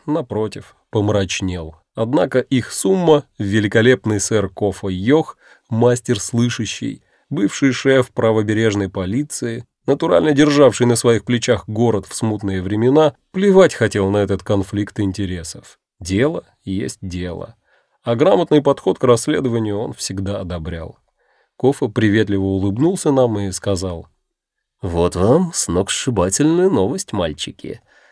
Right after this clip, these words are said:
Кадди раздобыл на сумеречном рынке бочку воды из великого крайнего моря и теперь варит на ней камру, соединив таким образом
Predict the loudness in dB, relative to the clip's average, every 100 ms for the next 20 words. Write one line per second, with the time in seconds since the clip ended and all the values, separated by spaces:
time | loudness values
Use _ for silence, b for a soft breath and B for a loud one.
0 | _ -10 -4 -2 -4 -6 -8 -10 -6 0
1 | 2 4 4 4 6 6 6 4 2 2
2 | 0 -2 -2 -2 0 -2 -2 -2 -2 0
3 | 0 0 0 2 4 4 0 -2 b b
4 | b 2 2 2 4 4 2 4 4 4
5 | 2 4 4 4 4 4 4 6 4 2
6 | -6 _ b b b -6 -4 -4 -6 -2
7 | 0 0 0 0 2 0 -4 -6 -2 0
8 | 0 2 6 6 6 2 -4 -14 _ 0
9 | 2 2 2 0 -2 -6 -4 -2 0 2
10 | 4 6 4